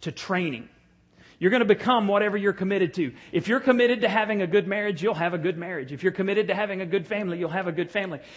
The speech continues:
If you're committed, uh, to becoming debt-free, eventually you'll become debt-free. Whatever you're committed to, you will become. And some of you who say, "Well, I'm not committed to anything," well, here's the, here's a news flash for you.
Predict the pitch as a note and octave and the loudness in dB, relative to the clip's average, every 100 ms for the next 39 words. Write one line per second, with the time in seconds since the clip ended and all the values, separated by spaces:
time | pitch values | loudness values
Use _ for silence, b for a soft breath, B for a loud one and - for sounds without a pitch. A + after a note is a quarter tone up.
0 | B F#3 F#3 A3 A3+ G3 A3 A#3 F3+ B | B -2 4 2 4 2 6 4 2 B
1 | B - G3+ G3 E3+ G#3 A#3+ A3 G#3+ A3+ | B 0 2 2 2 4 4 4 4 4
2 | A3+ A#3 A#3 G3 B3 B3 A#3 A#3+ A3+ A3+ | 2 2 4 2 0 0 2 4 4 2
3 | A3+ G#3 A3 G#3 - A3+ A3 D3 - _ | 0 2 2 2 0 -2 -2 -8 -18 _
4 | _ _ b b D#3+ F#3 G3+ A#3 A#3 A#3+ | _ _ b b 2 2 2 0 0 0
5 | A3+ A#3 F3 G3 F#3+ F3+ F#3+ G3 F3 F3 | 2 0 0 -4 -2 -2 0 -2 -2 -4
6 | G#3 G#3+ C3 C3+ - b b b G3+ - | -2 -4 -4 -14 -20 b b b -4 2
7 | B3 C#4 A#3 G#3+ G#3+ F#3 E3+ F#3 B3 G#3+ | 2 4 2 0 2 2 4 2 4 2
8 | G#3 G#3 A3 E3+ G#3 G#3+ A#3+ A3+ D#3+ G#3 | 0 0 2 0 -2 -2 -2 -2 0 0
9 | G#3+ D#3+ D#3 - G3 F3 E3 F3+ - F3+ | 0 -2 -4 0 0 0 -2 -4 -2 -4
10 | - D3+ F#3+ G3+ | -2 -4 -4 -4